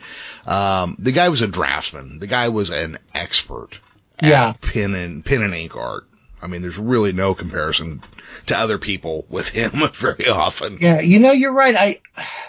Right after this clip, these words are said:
Speaker 2: most of the stuff that I've seen from him is the horror stuff, but I think, uh, I have seen some sci-fi stuff, so you're probably right. Flash Gordon, great character.
Speaker 1: Oh, yeah. It's a, I got a half, a half, uh, tattoo sleeve of Flash Gordon characters on my arm.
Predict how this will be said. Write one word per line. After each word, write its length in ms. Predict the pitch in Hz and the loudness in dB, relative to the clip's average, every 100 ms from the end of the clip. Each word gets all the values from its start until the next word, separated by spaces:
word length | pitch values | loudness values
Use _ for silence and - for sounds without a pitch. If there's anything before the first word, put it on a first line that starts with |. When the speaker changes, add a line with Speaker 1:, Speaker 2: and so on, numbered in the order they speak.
| - - | -8 4
Speaker 2:
most 320 | 202 311 320 | 6 6 4
of 40 | |
the 80 | 254 | -2
stuff 220 | - 202 | 4 4
that 80 | 196 | 4
I've 220 | 190 208 | 4 4
seen 220 | - 208 180 | 2 -2 0
from 120 | 160 | 2
him 160 | 160 | 2
is 140 | 143 147 | 0 -2
the 80 | 147 | -2
horror 260 | 175 180 | 0 0
stuff, 260 | 151 147 131 | 0 -2 0
but 100 | 160 | 0
I 120 | 160 | 2
think, 460 | 139 - 180 175 - - - - _ | 0 4 4 4 0 -16 -20 -20 _
uh, 240 | 151 151 151 | 4 4 6
I 80 | 156 | 4
have 340 | 135 143 147 | 0 -2 -4
seen 260 | - 160 156 | -2 0 0
some 160 | - | 0
sci-fi 420 | 135 - 156 156 143 | -2 0 0 0 -4
stuff, 240 | - 160 | 0 -2
so 180 | - 151 | 0 -2
you're 120 | 180 | 0
probably 360 | 156 175 165 143 | 2 4 4 4
right. 280 | 139 135 135 - - - | 4 4 2 -8 -20 -6
Flash 340 | 165 151 147 | 2 4 4
Gordon, 420 | 156 147 143 143 - - | 4 4 4 0 -4 0
great 240 | 180 202 | 2 4
character. 540 | 165 180 175 143 151 _ _ _ - - | 4 4 2 -2 -6 _ _ _ -20 -4
Speaker 1:
Oh, 140 | 208 | 2
yeah. 220 | 269 277 180 _ _ - - - - | 4 4 2 _ _ -20 -20 -18 -4
It's 180 | 107 143 | 0 4
a, 120 | 123 | 4
I 160 | 113 | 4
got 140 | 151 143 | 4 4
a 60 | |
half, 480 | 98 135 139 - - | 4 2 2 0 -4
a 140 | - 104 | -2 0
half, 360 | 113 139 - | 4 2 2
uh, 220 | 127 110 107 | 4 4 4
tattoo 460 | 147 127 - 156 | 2 2 2 2
sleeve 380 | 147 101 98 85 | 2 0 -2 -2
of 100 | 87 | -2
Flash 320 | - 92 87 | 0 0 0
Gordon 300 | - 92 85 | 0 -2 -2
characters 420 | 85 90 87 87 | -2 0 0 -2
on 100 | 85 | -2
my 120 | 80 82 | -2 -2
arm. 340 | 85 82 78 | 0 0 -2